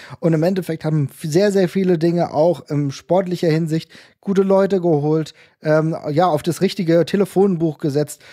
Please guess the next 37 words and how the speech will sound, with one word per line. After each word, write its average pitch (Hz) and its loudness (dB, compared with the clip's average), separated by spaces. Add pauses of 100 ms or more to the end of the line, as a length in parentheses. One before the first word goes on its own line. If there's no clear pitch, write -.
(180)
Das 156 -4
hat 175 -2
uns 226 -2
alles 175 -2
weitergebracht. 170 0
Und 147 0
wenn 156 0
wir 143 2
jetzt 208 0
auch 214 2
überlegen, 175 0 (260)
dass 180 0
er, 143 -2 (140)
wenn 147 2
er 120 2
sagt, 165 0
dass 143 0
er 127 2
selbst 156 0
im 151 -2
letzten 202 -2
Jahr, 180 2
im 143 0
letzten 208 0
Sommer 190 0
schon 156 -2
weg 214 -4
wollte, 127 -2 (240)
wenn 151 0
ich 139 -2
mir 143 0
angucke, 226 -2
was 147 0
er 160 4
in 156 2
dem 139 2
Dreivierteljahr 147 0